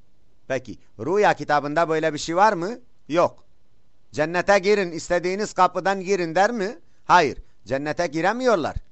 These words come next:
Hiçbir yerde gösteremezler, Hristiyanlar gösteremezler ki bu kadınlar cennete girer diye. Yok. Yoktur. Peki.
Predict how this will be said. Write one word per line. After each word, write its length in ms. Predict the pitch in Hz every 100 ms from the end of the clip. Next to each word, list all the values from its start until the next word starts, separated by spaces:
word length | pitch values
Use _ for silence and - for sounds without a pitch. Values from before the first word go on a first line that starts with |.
| - - - - - - - - - - - - -
Hiçbir 640 | 120 175 220 - 170 294
yerde 460 | 285 254 226 208 214
gösteremezler, 840 | 190 196 - 185 208 208 165 160 151
Hristiyanlar 760 | 165 160 - 165 156 160 208
gösteremezler 920 | 190 165 - 165 185 175 139 147 131
ki 320 | 151 196 226 - - - - -
bu 420 | - 165 175 - - - - - - - - - - - -
kadınlar 500 | 156 147 147 160 135
cennete 420 | 151 147 139 147
girer 340 | 135 120 98
diye. 200 | 82 71 - - - -
Yok. 340 | 160 165 - - - - - - - - - - - -
Yoktur. 420 | 143 143 - - - - - - - - - - - - - -
Peki. 280 | - 120 -